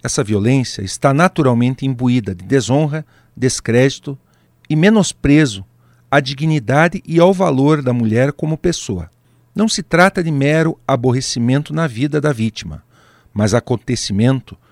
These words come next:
que produz abalos psicológicos ou ofensa à personalidade da mulher. Em dois mil e dezessete, mais de duzentas e vinte e uma mil mulheres procuraram delegacias de polícia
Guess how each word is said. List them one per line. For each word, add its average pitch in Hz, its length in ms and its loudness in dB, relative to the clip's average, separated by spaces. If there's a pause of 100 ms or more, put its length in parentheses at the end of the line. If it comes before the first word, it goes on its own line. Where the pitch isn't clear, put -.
(140)
que - 140 -2
produz 120 420 0
abalos 143 800 0
psicológicos 120 1300 -2 (420)
ou 196 180 6
ofensa 160 540 -2
à - 20 -4
personalidade 127 1120 0
da 123 120 -2
mulher. 107 360 -4 (680)
Em 165 80 0
dois 156 200 4
mil 135 160 4
e 123 40 4
dezessete, 98 760 0 (460)
mais 139 360 2
de 123 100 -6
duzentas 139 680 0
e 143 40 -6
vinte 147 260 -4
e 143 80 -4
uma 135 160 0
mil 170 220 4
mulheres 135 840 2
procuraram 131 580 2
delegacias 127 640 -2
de 120 80 -10
polícia 107 600 -6